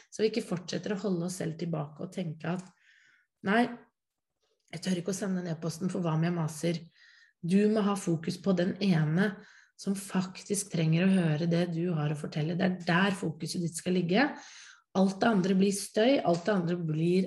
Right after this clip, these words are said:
at du reduserer deg selv til å ikke våge å ikke snakke om det, og da når du ikke ut til de som trenger det. Så det er litt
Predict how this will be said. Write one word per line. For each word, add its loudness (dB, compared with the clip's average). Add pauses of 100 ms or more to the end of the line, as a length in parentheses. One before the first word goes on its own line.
at -8
du 0
reduserer -2
deg -4
selv -2 (540)
til 4 (120)
å 4 (320)
ikke -2 (640)
våge 4 (480)
å -4 (100)
ikke -2
snakke -2
om 2
det, 4
og -2
da 2
når 2
du 2
ikke -4 (100)
ut -6
til -2
de 0
som -6
trenger -6
det. -2 (760)
Så 0
det 6
er 4
litt 2